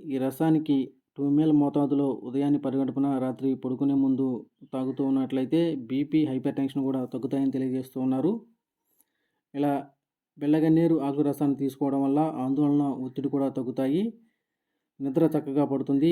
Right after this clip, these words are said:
మానసిక సమస్య కూడా తగ్గుతుందని కూడా చె-, తెలియజేస్తూ ఉన్నారు.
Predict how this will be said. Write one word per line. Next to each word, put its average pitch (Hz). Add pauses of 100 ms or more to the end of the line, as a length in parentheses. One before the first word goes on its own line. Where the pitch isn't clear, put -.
మానసిక 147
సమస్య 143
కూడా 139
తగ్గుతుందని 131
కూడా 131
చె-, 123
తెలియజేస్తూ 131
ఉన్నారు. 135